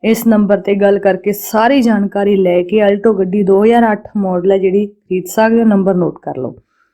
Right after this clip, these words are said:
ਨੜਿਨਵੇਂ ਨੌ ਸੌ ਸਤਾਹਠ ਸਤਾਈ ਸੱਤ ਸੌ ਤੇਰਾਂ, ਇਸ ਨੰਬਰ ਤੇ ਫੋਨ ਕਰਕੇ ਗੱਡੀ ਨੂੰ ਤੁਸੀਂ ਖਰੀਦ ਸਕਦੇ ਹੋ।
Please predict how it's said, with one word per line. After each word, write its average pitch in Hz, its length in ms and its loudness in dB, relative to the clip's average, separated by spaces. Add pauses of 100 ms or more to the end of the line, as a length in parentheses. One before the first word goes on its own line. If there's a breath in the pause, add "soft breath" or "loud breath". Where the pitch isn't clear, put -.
(320)
ਨੜਿਨਵੇਂ 240 440 2
ਨੌ 226 160 0
ਸੌ 220 180 -4
ਸਤਾਹਠ 208 460 -2
ਸਤਾਈ 220 420 0
ਸੱਤ 214 260 0
ਸੌ 208 200 -4
ਤੇਰਾਂ, 190 400 -4
ਇਸ 220 260 -2
ਨੰਬਰ 220 260 2
ਤੇ 233 180 2
ਫੋਨ 214 300 0
ਕਰਕੇ 196 360 -4
ਗੱਡੀ 196 300 0
ਨੂੰ 190 140 -2
ਤੁਸੀਂ 190 320 -4
ਖਰੀਦ 202 260 0
ਸਕਦੇ 147 380 -8
ਹੋ। 131 120 -12